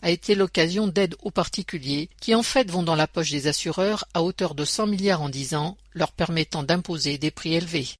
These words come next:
Les impôts des entreprises ont fortement diminué. Au plus fort de la crise, chaque loi votée par le Congrès pour redresser l'économie a inclus des baisses d'impôts pour les plus grosses sociétés.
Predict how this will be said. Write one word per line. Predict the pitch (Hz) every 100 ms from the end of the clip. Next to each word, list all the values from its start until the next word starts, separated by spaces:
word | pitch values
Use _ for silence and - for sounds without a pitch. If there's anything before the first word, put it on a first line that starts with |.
| _ _ _ _ _ -
Les | 151 147
impôts | 185 185 269
des | 220 196
entreprises | 185 185 180 247 196
ont |
fortement | 170 190 - 180 180
diminué. | 156 156 156 143 143 127 - _ - -
Au | -
plus | 165 185
fort | - 226 214
de | 170
la | 147 135
crise, | - 208 214 202 - -
chaque | - 190 202
loi | 190 226
votée | 196 190 233
par | - 180
le | 170
Congrès | - 190 190 240
pour | 196 147
redresser | 160 156 165 -
l'économie | 196 - 160 156 151 185 233 -
a |
inclus | 180 180 - 233
des | 175 147
baisses | 196 175
d'impôts | 170 156 175 190
pour | -
les | 151 139
plus | 170
grosses | 160 180
sociétés. | - 160 156 - 156